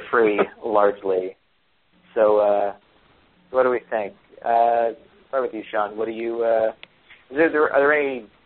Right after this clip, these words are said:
undercover storylines that maybe it's something we should keep an eye on going into the game? I mean, obviously we know that the uniforms are being, uh,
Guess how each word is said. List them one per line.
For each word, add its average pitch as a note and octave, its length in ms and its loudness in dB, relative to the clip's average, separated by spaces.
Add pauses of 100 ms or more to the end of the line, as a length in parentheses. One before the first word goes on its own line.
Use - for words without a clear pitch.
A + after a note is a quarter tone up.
undercover C#3 480 -4
storylines C3 520 -2
that A2 120 -14
maybe A2 500 -8 (380)
it's - 160 -20
something B2 260 -4
we A2 60 -10
should - 180 -20
keep A2+ 140 -14
an G#2+ 60 -8
eye G#2+ 180 2
on G#2+ 120 0
going G#2+ 220 -4
into G2+ 160 -14
the - 60 -20
game? C3+ 600 2
I - 60 -8
mean, G2+ 180 -6
obviously A2 440 0
we G#2+ 80 -12
know G2+ 140 -8
that - 200 -18
the G2 60 -20
uniforms G2+ 520 -14
are F#2+ 140 -14
being, F#2+ 360 -20
uh, F#2+ 260 -20